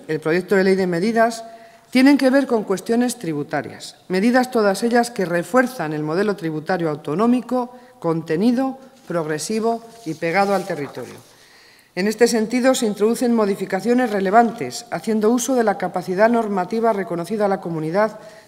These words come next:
por el sistema de financiación autonómica, que afectan tanto al impuesto sobre la renta de las personas físicas como a la tarifa autonómica del impuesto sobre hidrocarburos y a la imposición sobre el juego. Por un lado, se modifica la tarifa autonómica del I R P F aplicable a partir del uno de enero de dos mil dieciséis.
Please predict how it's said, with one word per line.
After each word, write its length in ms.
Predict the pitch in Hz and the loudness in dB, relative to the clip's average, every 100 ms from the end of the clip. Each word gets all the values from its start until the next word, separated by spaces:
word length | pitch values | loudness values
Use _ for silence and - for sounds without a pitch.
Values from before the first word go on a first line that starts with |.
| - | -4
por 120 | 175 | -2
el 120 | 170 | -2
sistema 500 | 165 170 - 233 240 | -4 -8 -2 2 4
de 100 | 226 | 4
financiación 520 | 214 180 165 165 185 190 | 0 -4 -4 -4 -4 -4
autonómica, 760 | 180 180 208 220 220 226 226 - - - - | -2 -2 -2 -2 -2 -4 -4 -16 -20 -20 -8
que 100 | - | -4
afectan 440 | 185 226 220 190 180 | 2 2 2 -2 0
tanto 260 | 175 175 | -4 -2
al 100 | 165 | -2
impuesto 400 | 170 160 226 233 | -2 0 0 0
sobre 240 | 220 202 190 | 0 0 0
la 120 | 175 | 0
renta 360 | 190 175 156 | 0 -2 -2
de 60 | 147 | -2
las 160 | 147 147 | -2 -6
personas 440 | 156 208 214 190 | -8 -6 -4 -4
físicas 480 | 220 208 220 226 220 | -6 -8 -2 -4 -2
como 180 | 180 160 | -4 -4
a 40 | |
la 120 | 160 | -2
tarifa 300 | 160 175 190 | -4 -4 -2
autonómica 600 | 190 185 180 208 196 196 | -2 -2 -2 -2 -4 -4
del 140 | 170 147 | -4 -6
impuesto 360 | 147 190 190 | -6 -8 -8
sobre 220 | 160 143 147 | -8 -6 -4
hidrocarburos 720 | 202 196 160 185 185 185 - - - | -4 -4 -4 -4 -4 -6 -12 -20 -4
y 60 | 160 | -2
a 60 | |
la 80 | 156 | -2
imposición 540 | 151 160 156 151 190 | -4 -8 -8 -6 -6
sobre 200 | 185 156 | -6 -8
el 60 | 135 | -8
juego. 380 | - 110 - - _ _ _ - - - - - _ | -10 -12 -14 -20 _ _ _ -20 -20 -20 -20 -20 _
Por 160 | 185 190 | 0 4
un 120 | 233 | 8
lado, 200 | 240 262 | 8 6
se 140 | 254 | 2
modifica 520 | 214 190 190 226 240 | 2 2 2 2 4
la 120 | 220 202 | 6 4
tarifa 320 | 190 208 214 | 0 2 0
autonómica 580 | 208 202 220 226 226 208 | 0 0 0 0 2 2
del 160 | 180 | 2
I 100 | 196 | 0
R 160 | 202 202 | 0 0
P 160 | 202 220 | 2 2
F 320 | 233 269 254 | 2 -2 -2
aplicable 540 | - 180 175 185 220 240 | -2 -2 -2 2 4 4
a 120 | 226 | 2
partir 340 | 190 180 233 | 0 -2 -4
del 180 | 196 190 | -2 0
uno 160 | 220 233 | 2 0
de 80 | 208 | 0
enero 280 | 214 240 | 0 0
de 100 | 220 | -2
dos 180 | 170 160 | -4 -4
mil 140 | 185 190 | -4 -4
dieciséis. 600 | 185 175 - 107 - | -4 -6 -10 -10 -12